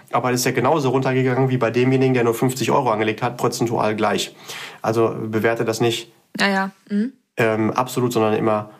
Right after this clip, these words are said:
Speaker 1: prozentual. Und dann lass dich halt nicht von irgendwelchen Nachbarn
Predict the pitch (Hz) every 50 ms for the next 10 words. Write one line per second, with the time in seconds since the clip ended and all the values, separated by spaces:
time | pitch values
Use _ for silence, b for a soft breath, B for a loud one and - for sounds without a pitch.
0 | B B _ - - 107 104 - 92 98 101 - 92 95 90 90 - B B B
1 | B B B B 117 104 120 120 135 147 - - 139 135 127 113 120 139 170 175
2 | - - - 131 127 - 135 135 131 123 117 117 175 - 156 - - - 147 151
3 | 156 156